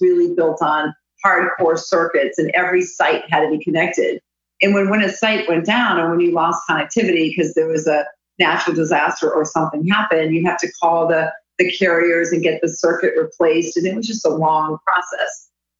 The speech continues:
uh, inexpensive. Well, S D wan allows you to have that connectivity from the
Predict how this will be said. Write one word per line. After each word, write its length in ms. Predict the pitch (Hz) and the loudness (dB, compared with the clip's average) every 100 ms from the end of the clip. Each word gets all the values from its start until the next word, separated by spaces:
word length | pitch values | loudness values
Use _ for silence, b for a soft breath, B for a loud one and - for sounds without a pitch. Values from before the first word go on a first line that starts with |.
| _ - | _ 0
uh, 240 | 185 165 190 | 2 2 0
inexpensive. 680 | 247 254 - 233 233 254 - - | 0 0 0 0 2 0 -2 -2
Well, 140 | 208 | 0
S 240 | 214 247 240 | 0 0 0
D 140 | 214 | 2
wan 320 | 190 196 202 | 2 0 0
allows 400 | 165 165 156 156 | 0 2 0 0
you 60 | 160 | 0
to 140 | 156 | 0
have 260 | 156 160 156 | 0 0 0
that 140 | 143 - | -2 -2
connectivity 840 | 170 165 156 - 180 170 160 160 - | -2 0 -2 -2 0 2 0 -2 -4
from 180 | 170 160 | -2 0
the 220 | 151 147 | 0 -2